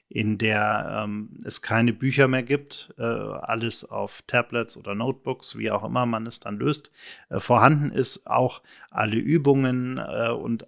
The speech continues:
alle Aufgaben, die Schüler und Schülerinnen so in ihrem Alltag lösen, über diese Tablets, über diese digitalen Geräte löst. Dann könnte man ja eigentlich sagen, „Na ja, ich kann ganz genau nachverfolgen,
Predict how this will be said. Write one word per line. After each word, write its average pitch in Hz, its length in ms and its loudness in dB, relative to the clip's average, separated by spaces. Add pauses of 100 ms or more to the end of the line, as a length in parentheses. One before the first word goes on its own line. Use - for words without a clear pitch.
(140)
alle 117 420 0
Aufgaben, 117 640 0
die 117 420 -6
Schüler 117 500 0
und 113 120 -4
Schülerinnen 113 600 -4
so 113 160 -10
in 117 120 -8
ihrem 110 240 -8
Alltag 110 540 -4
lösen, 123 500 0 (600)
über 120 580 2
diese 113 480 -6
Tablets, 104 460 -6
über 107 240 -6
diese 101 340 -8
digitalen 107 680 -2
Geräte 104 360 -10
löst. 98 440 -8 (420)
Dann 101 180 -2
könnte 123 300 2
man 135 220 2
ja 117 160 2
eigentlich 107 400 -4
sagen, 139 500 0
„Na 110 140 0
ja, 143 260 2
ich - 180 -10
kann 113 240 -4
ganz 120 300 -2
genau 104 260 -2
nachverfolgen, 131 880 -2